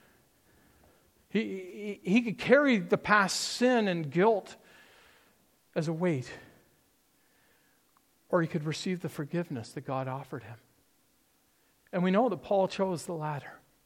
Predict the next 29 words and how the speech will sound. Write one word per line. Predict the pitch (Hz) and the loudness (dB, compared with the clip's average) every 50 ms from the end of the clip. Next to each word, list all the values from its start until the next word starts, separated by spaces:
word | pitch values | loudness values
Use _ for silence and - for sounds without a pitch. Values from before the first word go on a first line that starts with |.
| _ _ _ _ _ _ _ _ _ _ _ _ _ _ _ - | _ _ _ _ _ _ _ _ _ _ _ _ _ _ _ -4
And | 175 | -2
he | 170 | -2
was | 165 151 | 2 4
able | 180 190 190 196 | 4 4 4 2
to | 160 165 | 2 0
move | 151 160 175 196 185 | 0 0 0 -2 -2
forward | - - - - 208 202 190 165 143 131 | -4 -6 -6 -2 -2 0 0 -2 -4 -4
knowing | 147 156 165 147 | -6 -6 -6 -6
that | 117 | -6
he | 113 135 | -8 -10
was | 151 165 - | -10 -12 -14
forgiven, | - 170 143 135 127 117 117 113 113 - - - - - | -14 -10 -8 -8 -8 -8 -10 -14 -16 -18 -20 -20 -6 0
he | - 190 | 2 4
was | 202 190 175 | 4 4 2
redeemed, | 175 165 139 147 127 127 123 117 113 - - - - - | 0 -2 -2 -2 -2 -2 -2 -4 -6 -10 -14 -20 -4 0
he | 190 202 | 2 2
was | 208 185 202 | 2 2 0
justified, | - - 170 156 147 - - 143 - 139 135 135 135 | 0 2 2 2 2 0 -4 -2 -2 0 0 0 -2
and | 147 147 | -2 -4
he | 151 151 | -4 -4
goes | 143 127 117 127 | -4 -4 -2 -2
on | 120 123 123 | -2 -2 -2
and | 123 120 123 | -2 -4 -4
on | 120 123 123 123 | -4 -4 -4 -4
and | 123 131 | -4 -4
on | 131 135 123 120 | -4 -4 -4 -4
in | 123 123 | -6 -6
his | 123 120 123 | -8 -10 -8
letters | 120 127 131 127 123 117 - | -8 -8 -8 -8 -8 -12 -14